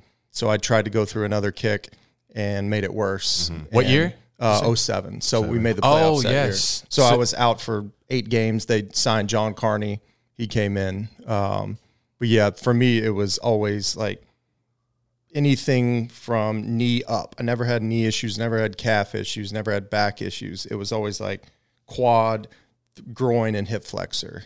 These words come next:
Speaker 1: And 'cause that's the biggest muscles that you use, and it's, it's very boring stuff for everyone else, but
Speaker 2: Mm-hmm.
Speaker 1: it's constant maintenance for kickers.
Speaker 2: Yeah.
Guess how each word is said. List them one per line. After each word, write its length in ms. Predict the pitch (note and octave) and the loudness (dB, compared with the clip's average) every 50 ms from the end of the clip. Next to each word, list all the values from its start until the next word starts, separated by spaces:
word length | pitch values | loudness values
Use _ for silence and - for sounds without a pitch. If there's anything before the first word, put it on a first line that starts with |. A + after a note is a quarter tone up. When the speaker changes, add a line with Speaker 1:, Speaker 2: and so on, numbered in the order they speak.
| - - | -16 -12
Speaker 1:
And 400 | B2+ A2+ G#2 G2+ G2+ G2+ G2 B2+ | -10 -8 -8 -6 -8 -10 -10 -8
'cause 140 | - C#3+ A#2+ | -6 -4 0
that's 320 | C3+ B2+ A2+ - - - | 0 0 0 0 -4 -4
the 240 | - _ - C#3 B2+ | -4 _ -18 -18 -14
biggest 360 | A#2 A2+ B2+ A2+ A2+ - - | -8 -6 -4 -4 -4 -4 -4
muscles 380 | C3 A#2 G#2+ - - A2 G2+ G#2+ | -4 -4 -4 -4 -6 -6 -6 -8
that 120 | G#2+ - | -8 -8
you 140 | G2 G#2 G#2 | -8 -8 -8
use, 520 | G2+ G2+ G#2+ G#2 G2+ G2 G2 G2 G2 G2 | -8 -6 -6 -6 -6 -6 -8 -8 -10 -10
and 260 | G2 F2+ F2+ F#2 G2 - _ _ _ _ _ _ _ _ _ _ _ | -10 -10 -12 -12 -14 -16 _ _ _ _ _ _ _ _ _ _ _
it's, 360 | - A#2+ A#2+ - - - - - | -10 -6 -4 -4 -4 -4 -6 -6
it's 120 | - A2+ - | -10 -12 -6
very 280 | - A#2 A2+ A2 G#2 | -2 0 0 0 0
boring 380 | G2 G#2 G2+ G#2+ G#2+ G#2+ G2+ G2 | -2 -4 -6 -4 -4 -6 -6 -4
stuff 280 | - - G#2 G2+ G2+ - | -4 -2 -2 -2 -4 -4
for 160 | - G#2+ F#2+ | -6 -6 -6
everyone 400 | - G2+ G#2+ G#2 G2+ G2+ G2+ G2 | -4 -4 -4 -4 -4 -4 -4 -6
else, 280 | G2+ G2+ G#2 A2 - - | -4 -6 -6 -6 -6 -8
but 300 | - - G2 F#2+ F2+ - - - _ _ - | -4 -2 -2 -2 -4 -6 -10 -20 _ _ -14
Speaker 2:
Mm-hmm. 280 | F2 D#2+ D#2 D2+ D#2 D#2+ | -12 -10 -10 -8 -4 -4
Speaker 1:
it's 360 | A#2 - - - - - - - - - _ _ _ _ - | -4 -2 0 -2 -2 -2 -4 -6 -14 -20 _ _ _ _ -6
constant 580 | - C#3 B2 B2+ A#2 - - - A#2 A#2 G#2+ A2+ | -2 0 2 2 2 0 -2 -2 -4 -6 -6 -6
maintenance 580 | A2+ A#2 A2+ G2+ G#2 G#2+ G2+ G2 - - - | -6 -6 -6 -6 -8 -8 -8 -6 -6 -6 -6
for 260 | - - A#2 G#2+ G#2 G2 | -6 -6 -6 -6 -6 -6
kickers. 520 | - - G#2+ - - G#2 G#2 - - - - | -6 -6 -6 -6 -8 -14 -12 -10 -10 -8 -6
Speaker 2:
Yeah. 280 | D#2+ D#2 D2+ D#2 D#2+ | -6 -6 -6 -8 -10